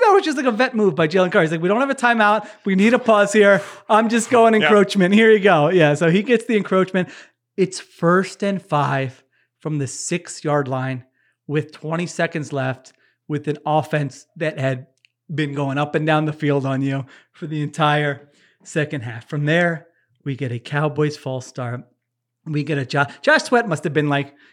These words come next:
Speaker 1: he must have just been begging all game, like, "Get me over to that. I trust
Speaker 2: Right.
Speaker 1: me.
Speaker 2: He doesn't
Speaker 1: If you
Speaker 2: usually
Speaker 1: get
Speaker 2: get
Speaker 1: me
Speaker 2: to
Speaker 1: to
Speaker 2: rush
Speaker 1: that
Speaker 2: from there.
Speaker 1: side." <laughs> Yeah, he never rushes from that side.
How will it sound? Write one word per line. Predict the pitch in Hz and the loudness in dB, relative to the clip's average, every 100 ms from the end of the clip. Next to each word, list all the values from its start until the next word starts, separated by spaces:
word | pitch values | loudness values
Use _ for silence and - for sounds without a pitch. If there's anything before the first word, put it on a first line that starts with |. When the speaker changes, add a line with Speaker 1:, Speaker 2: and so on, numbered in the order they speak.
| _ | _
Speaker 1:
he | 247 | 2
must | 254 233 | 2 2
have | 208 | -2
just | 196 | 0
been | 180 | -2
begging | - 185 175 160 | 0 0 0 0
all | 165 | 0
game, | 165 160 | 2 -2
like, | 139 135 | -2 -2
"Get | 190 247 | 0 2
me | 277 294 | 2 2
over | 233 226 247 | 2 4 2
to | 226 226 | 2 2
that. | 196 214 | 2 2
I | 185 180 | 0 -2
trust | - 214 226 | 0 2 2
Speaker 2:
Right. | 190 | 2
Speaker 1:
me. | 202 | 0
Speaker 2:
He | 165 | 2
doesn't | 220 233 | 2 2
Speaker 1:
If | 294 | 2
you | 220 | 4
Speaker 2:
usually | 220 240 | 4 4
Speaker 1:
get | 202 | 2
Speaker 2:
get | |
Speaker 1:
me | 208 | 2
Speaker 2:
to | |
Speaker 1:
to | 214 | 4
Speaker 2:
rush | 302 | 4
Speaker 1:
that | 339 | 4
Speaker 2:
from | 180 | 2
there. | |
Speaker 1:
side." | 302 262 262 254 262 330 240 | 4 6 6 4 2 0 4
<laughs> | |
Yeah, | 262 247 - - | 4 4 0 2
he | 403 392 | 2 4
never | 349 370 359 | 4 6 4
rushes | 294 254 285 254 | 4 4 0 -2
from | 254 | 2
that | 226 208 | 4 4
side. | 208 - | 2 0